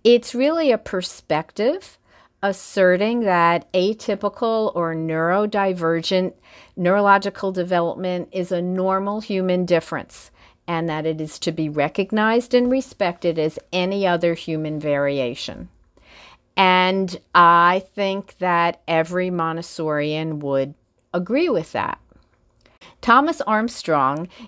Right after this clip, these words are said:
is a psychologist and an educator, and he works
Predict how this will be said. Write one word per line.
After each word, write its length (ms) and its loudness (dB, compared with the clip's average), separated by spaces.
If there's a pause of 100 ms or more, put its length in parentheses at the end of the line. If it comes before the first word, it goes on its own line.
(140)
is 480 4
a 160 2
psychologist 920 -2
and 140 -6
an 180 -8
educator, 640 -8
and 220 -6
he 300 -4
works 420 -2